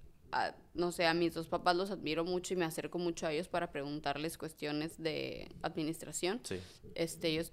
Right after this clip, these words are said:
Speaker 1: tienen una funeraria por mucho, tienen muchos años la funeraria, entonces, pues, saben mucho.
Speaker 2: Pues, un negocio ya de muchos años
Speaker 1: Sí,
Speaker 2: y
Speaker 1: sí,
Speaker 2: es
Speaker 1: sí, sí.
Speaker 2: normalmente, bueno, yo, yo no trabajé en negocios, pero he escuchado que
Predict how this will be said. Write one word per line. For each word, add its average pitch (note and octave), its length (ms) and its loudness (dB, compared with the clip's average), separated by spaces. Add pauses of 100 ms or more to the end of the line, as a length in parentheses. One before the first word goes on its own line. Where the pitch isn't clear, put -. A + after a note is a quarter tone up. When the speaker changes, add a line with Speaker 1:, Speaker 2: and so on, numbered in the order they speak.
(140)
Speaker 1:
tienen F3+ 640 6
una D#3+ 680 2
funeraria D3+ 960 0
por - 100 -6
mucho, D3 320 -6
tienen D3+ 280 -4
muchos D#3 340 -2
años C#3+ 160 -4
la D#3 60 -6
funeraria, E3 400 -2
entonces, E3 320 -6
pues, F#3 140 -8
saben E3+ 280 2
mucho. A#3+ 300 -4
Speaker 2:
Pues, A#2+ 160 0
un A#2+ 80 2
negocio A2 300 6
ya G2 160 6
de F#2+ 40 6
muchos F#2+ 420 2
años A#2 320 4
Speaker 1:
Sí, F#2+ 60 -2
Speaker 2:
y F2+ 80 2
Speaker 1:
sí, F2 100 0
Speaker 2:
es - 80 -4
Speaker 1:
sí, - 100 -8
sí. - 220 -10 (220)
Speaker 2:
normalmente, G#2+ 420 8
bueno, G#2+ 220 8
yo, G#2 160 2 (100)
yo G#2+ 100 2
no A2+ 100 6
trabajé A#2+ 260 10
en C3 40 6
negocios, D3+ 380 10
pero A#2 120 6
he A2 40 8
escuchado A2 480 4
que F#2 280 -2